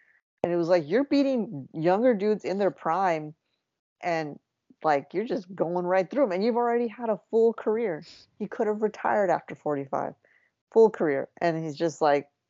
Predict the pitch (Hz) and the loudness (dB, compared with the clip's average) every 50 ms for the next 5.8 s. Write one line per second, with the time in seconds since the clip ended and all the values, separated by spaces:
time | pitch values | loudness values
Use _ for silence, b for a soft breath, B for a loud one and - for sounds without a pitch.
0 | _ _ _ _ _ _ _ _ - - 160 165 147 139 135 135 135 _ - 208 | _ _ _ _ _ _ _ _ -6 -4 -4 -4 -4 -4 -6 -8 -10 _ 0 2
1 | 190 180 165 156 151 - - 147 147 151 156 156 160 165 156 - - 165 156 151 | 2 4 4 2 0 -2 -2 2 4 4 4 2 0 -4 -6 -4 -4 -4 -4 -2
2 | 147 147 151 147 147 156 - - 175 160 135 - _ _ _ _ _ _ _ _ | -2 0 0 0 0 -4 -6 -8 -12 -12 -14 -14 _ _ _ _ _ _ _ _
3 | _ _ - 196 190 165 - - - - - - 196 202 202 196 190 190 175 156 | _ _ -2 0 0 0 -2 -8 -14 -6 2 4 6 6 6 4 4 2 2 0
4 | 165 156 151 147 156 147 147 147 - 156 151 - 147 131 151 143 139 139 - - | 0 -4 -4 -2 0 2 2 0 0 -4 -10 -8 -4 0 0 2 2 0 -4 -6
5 | - - - - - - - 220 156 151 147 - - - 170 156 | -14 -10 -6 -6 -6 -6 -4 -4 -6 -6 -6 -8 -18 -12 -10 -10